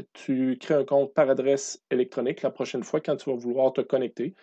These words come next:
ben, c'est avec cette adresse électronique-là. Sinon, si tu utilises ton co-, compte Google,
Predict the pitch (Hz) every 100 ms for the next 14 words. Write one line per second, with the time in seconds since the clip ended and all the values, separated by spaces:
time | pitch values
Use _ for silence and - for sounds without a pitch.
0 | _ _ - 123 117 135 120 123 - -
1 | 123 120 127 - - 123 117 - 120 -
2 | 135 175 - 127 127 135 - 151 - 123
3 | 123 - 127 120 - _ - 123 120 -
4 | 127 127 123 123 120 127